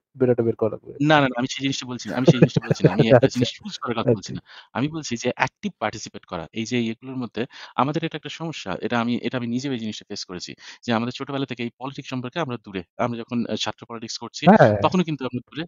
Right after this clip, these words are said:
Speaker 2: তখন হচ্ছে আমার বাবা-মা রীতিমতো এই
Speaker 1: শুধু
Speaker 2: জিনিসটাকে
Speaker 1: দূরে না
Speaker 2: বের
Speaker 1: ভাই,
Speaker 2: করতো।
Speaker 1: শুধু দূরে এরকম না, just একটা দিকের প্রতি ধাবিত করে দেওয়া আর কি।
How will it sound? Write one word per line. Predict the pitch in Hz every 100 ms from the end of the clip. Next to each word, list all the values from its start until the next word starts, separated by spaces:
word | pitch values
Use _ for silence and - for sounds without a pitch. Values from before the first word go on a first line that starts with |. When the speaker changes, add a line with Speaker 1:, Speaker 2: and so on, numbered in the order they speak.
| -
Speaker 2:
তখন | 131 147
হচ্ছে | -
আমার | 143 139
বাবা-মা | 123 123 135
রীতিমতো | 131 175 170
এই | 147
Speaker 1:
শুধু | 135
Speaker 2:
জিনিসটাকে | 214 208
Speaker 1:
দূরে | 175 226
না | 147
Speaker 2:
বের |
Speaker 1:
ভাই, | 123
Speaker 2:
করতো। | 104 - -
Speaker 1:
শুধু | 175
দূরে | 185 170 196
এরকম | 196 190 160
না, | 107
just | 104 117 147 - -
একটা | 156 160 _ 196 196
দিকের | 160 165 180 180
প্রতি | 180 185 190 156
ধাবিত | 135 143 151
করে | 147 143
দেওয়া | 127 101 87
আর |
কি। | - - -